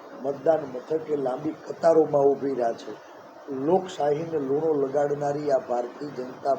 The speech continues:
પાર્ટીના અહંકારને ઓગાળવા માટે લોકો થનગની રહ્યા છે.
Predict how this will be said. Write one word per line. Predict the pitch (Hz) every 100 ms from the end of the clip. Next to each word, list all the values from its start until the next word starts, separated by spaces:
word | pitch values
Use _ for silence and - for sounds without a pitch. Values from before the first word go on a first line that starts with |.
| -
પાર્ટીના | 135 147 143 117 - - - - 147
અહંકારને | 143 135 147 170 170 151 147
ઓગાળવા | 135 131 131 143 139 135 131
માટે | 131 127 147
લોકો | 127 120 123 139 - -
થનગની | 196 147 143 139
રહ્યા | 123 117
છે. | -